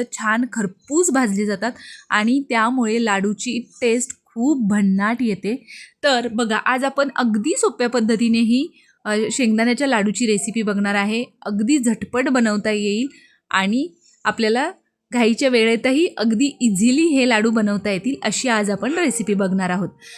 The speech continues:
तर इथे बघा, मी छान सात ते आठ मिनिटं मंद आचेवर शेंगदाणे छान भाजून घेतलेले आहेत,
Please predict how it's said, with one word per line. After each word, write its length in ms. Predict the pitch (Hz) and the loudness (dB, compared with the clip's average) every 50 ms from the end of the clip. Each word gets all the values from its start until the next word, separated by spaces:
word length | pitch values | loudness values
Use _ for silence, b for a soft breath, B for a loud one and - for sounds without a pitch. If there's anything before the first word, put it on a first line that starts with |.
| B B - | B B -4
तर 80 | 277 | -2
इथे 300 | 285 240 262 240 - 277 | 0 0 0 0 0 0
बघा, 220 | 269 262 240 254 254 | 2 2 2 2 0
मी 160 | 262 262 269 247 - | 0 0 0 -2 -2
छान 260 | 262 240 220 240 269 | 0 0 2 2 0
सात 180 | 277 - 240 220 - - - | 0 0 0 -2 -2 -4 -2
ते 40 | 240 | 0
आठ 280 | 233 226 240 262 254 | 2 2 2 0 0
मिनिटं 400 | 269 247 240 220 220 202 220 233 | 2 2 2 2 2 0 0 0
मंद 440 | 233 226 220 226 240 262 277 285 269 | 0 2 2 2 2 2 0 0 0
आचेवर 640 | 302 302 - - - 208 - - 226 208 220 - 254 277 b b b b b | 0 0 -2 -4 -6 -8 -6 -4 -4 -2 -2 -2 -4 -6 b b b b b
शेंगदाणे 480 | - - 254 226 226 226 226 226 254 277 | -4 -2 0 2 2 2 2 2 2 0
छान 500 | 269 - - - 240 226 226 240 254 285 | 0 -4 -8 -4 -2 0 0 2 2 2
भाजून 460 | 262 233 247 240 202 175 214 233 262 | 4 4 4 2 2 2 2 2 2
घेतलेले 320 | 262 285 254 254 254 240 233 | 2 0 0 0 0 0 2
आहेत, 240 | 233 226 226 240 | 2 2 0 0